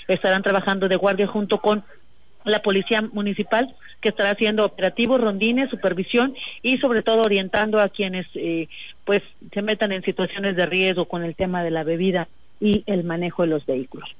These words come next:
Ese es el reporte que tenemos, Olga, y les deseamos, pues, que esta noche sea de mucha paz, de mucha tranquilidad. Es una noche especial, diferente a la que hemos vivido en otros años, pero afortunadamente estaremos,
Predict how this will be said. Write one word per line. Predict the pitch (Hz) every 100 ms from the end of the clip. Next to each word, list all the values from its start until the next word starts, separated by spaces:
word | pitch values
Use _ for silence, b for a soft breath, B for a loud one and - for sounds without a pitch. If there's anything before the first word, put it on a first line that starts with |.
| B B -
Ese | 233 -
es | 269
el | 247
reporte | 240 240 226
que | 233 220
tenemos, | 220 233 220
Olga, | 226 214 208
y |
les | 180 170
deseamos, | - 190 190 -
pues, | 160 -
que | 180
esta | 170 -
noche | 185 190 196 - B B -
sea | 208 190
de | 190
mucha | 185 185 185
paz, | 196 190
de |
mucha | 190 180 196
tranquilidad. | 180 170 202 202 226 247
Es | 254 240
una | 214
noche | 202 196 208
especial, | 185 - 175 233 240 B -
diferente | 202 - 208 220 208
a |
la | 196
que | 190 208
hemos | 202
vivido | 185 185 190
en | 185
otros | 190 185 190
años, | 214 220 233 - B B -
pero | 226 240 240 B -
afortunadamente | 190 208 190 202 208 208 202 202 202 208 -
estaremos, | 185 - 185 190 202 202